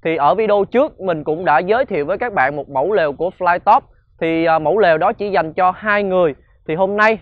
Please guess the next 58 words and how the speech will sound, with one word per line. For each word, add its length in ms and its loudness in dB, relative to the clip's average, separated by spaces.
mình 180 -6
xin 240 -4
giới 160 2
thiệu 160 -2
với 100 -2
các 160 -6
bạn 220 0
một 140 -8
mẫu 180 -4
lều 160 2
Flytop 400 0
dành 260 -4
cho 220 -2
từ 240 -4
bốn 380 0
người. 220 2
Nhưng 200 -4
mà 140 0
nếu 240 2
với 560 0
một 220 -6
người 240 0
mà 160 -4
nhỏ 240 -4
bé 200 0
như 120 0
mình 200 2
thì 100 -4
các 100 -8
bạn 180 -2
có 60 -4
thể 220 -4
nhét 240 -4
thêm 180 -2
được 300 -6
một 200 -2
đến 160 -2
hai 160 -2
người 200 -2
nữa 220 -2
là 120 -2
có 120 -8
thể 180 -2
là 280 0
lên 240 -4
đến 120 -4
sáu 240 -2
người. 240 4
Thì 100 -2
đây, 220 8
trên 160 0
tay 160 2
mình 220 0
chính 200 0
là 160 6
một 180 -4
chiếc 160 -8
lều 180 4